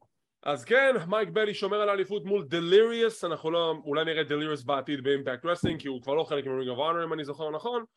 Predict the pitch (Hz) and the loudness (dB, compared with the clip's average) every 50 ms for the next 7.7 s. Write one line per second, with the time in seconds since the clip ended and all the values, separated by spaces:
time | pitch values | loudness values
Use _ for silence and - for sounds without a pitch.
0 | _ _ _ _ - - 175 185 185 214 233 226 202 208 - _ _ - - 214 | _ _ _ _ -10 -2 -2 0 0 2 2 0 0 -2 -6 _ _ -2 -2 -2
1 | - 208 214 185 185 202 196 175 170 151 143 - 175 165 143 160 156 147 135 - | 0 2 0 0 2 0 -2 -2 -4 -8 -6 -4 -4 -4 -4 -6 -6 -8 -6 -4
2 | 139 127 127 123 127 120 117 107 - _ _ _ _ _ _ _ _ - _ _ | -6 -6 -4 -2 -2 -2 -2 -4 -6 _ _ _ _ _ _ _ _ -20 _ _
3 | _ _ - 135 123 185 202 202 208 208 - 190 190 175 175 190 196 196 190 185 | _ _ -12 -10 -2 0 0 2 2 0 2 2 0 2 4 2 2 4 2 2
4 | 175 175 165 165 160 156 147 123 139 151 160 165 156 - - 170 160 156 160 156 | 2 2 2 2 0 -2 -4 -4 -2 0 0 0 0 -2 -4 -4 -4 -2 -2 -2
5 | 151 143 143 139 135 131 127 123 123 - 135 123 117 143 139 143 139 139 156 135 | 0 0 2 2 2 0 0 -2 -2 -6 -8 -6 -4 -6 -6 -6 -6 -6 -4 -4
6 | 131 127 123 139 151 151 143 143 143 131 127 120 135 131 127 - 127 117 120 - | -4 -4 -2 0 0 0 -2 -2 -6 -8 -6 -4 -6 -6 -6 -8 -14 -14 -12 -4
7 | 151 143 139 131 127 147 143 143 139 - 143 143 139 143 | -4 -2 -2 -2 -2 -2 -2 -2 -4 -4 -4 -4 -4 -4